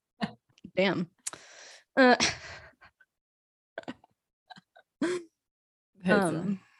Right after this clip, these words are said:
Speaker 1: yeah.
Speaker 2: Yeah, that's an interesting, like, uh, 'cause it, the, the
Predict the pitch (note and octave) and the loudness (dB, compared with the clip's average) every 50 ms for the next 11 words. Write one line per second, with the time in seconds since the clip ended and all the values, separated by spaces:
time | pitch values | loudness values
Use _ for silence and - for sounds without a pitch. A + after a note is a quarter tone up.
0 | _ - - - - - - - - _ _ _ _ _ _ _ _ _ _ _ | _ -20 -12 -10 -8 -8 -8 -10 -14 _ _ _ _ _ _ _ _ _ _ _
1 | B3 A#3+ A#3 A3+ A3 A#3+ B3 B3 B3 A#3 G3+ G#3+ - G#3+ - - - G3+ F#3+ F#3 | 8 10 10 10 10 10 8 8 6 4 2 2 0 -2 0 0 2 2 2 2
2 | F#3 F#3+ F#3+ F#3+ - - - - _ _ _ _ _ - G#3 G3 F#3 F3+ - - | 0 0 -2 -4 -4 -8 -16 -20 _ _ _ _ _ 0 2 4 4 4 2 -2
3 | - - - - - - _ _ _ _ _ _ _ _ _ _ _ _ _ _ | -10 -16 -16 -18 -20 -20 _ _ _ _ _ _ _ _ _ _ _ _ _ _
4 | _ _ _ _ _ _ _ _ _ _ _ _ _ _ _ _ _ _ _ _ | _ _ _ _ _ _ _ _ _ _ _ _ _ _ _ _ _ _ _ _
5 | _ _ _ _ _ _ _ _ _ _ _ G#3 G3 F#3+ F3 D#3 D3 C#3 F#2+ F#2 | _ _ _ _ _ _ _ _ _ _ _ 4 6 6 6 6 4 4 2 2
6 | - G3 F#3 - - _ _ _ _ _ _ _ _ _ _ _ _ _ _ _ | 0 -2 -4 -8 -12 _ _ _ _ _ _ _ _ _ _ _ _ _ _ _
7 | _ _ _ _ _ _ _ _ _ _ _ _ _ _ _ _ _ - A3+ A3+ | _ _ _ _ _ _ _ _ _ _ _ _ _ _ _ _ _ 4 4 4
8 | G3+ - - - - G#3 G3+ - - - _ - G3+ F#3+ G#3+ - - _ _ _ | 4 4 0 0 2 2 2 2 0 -6 _ -10 0 0 0 0 0 _ _ _
9 | _ _ _ _ _ _ G3 F#3+ A3+ G#3+ G#3 | _ _ _ _ _ _ 2 4 4 4 4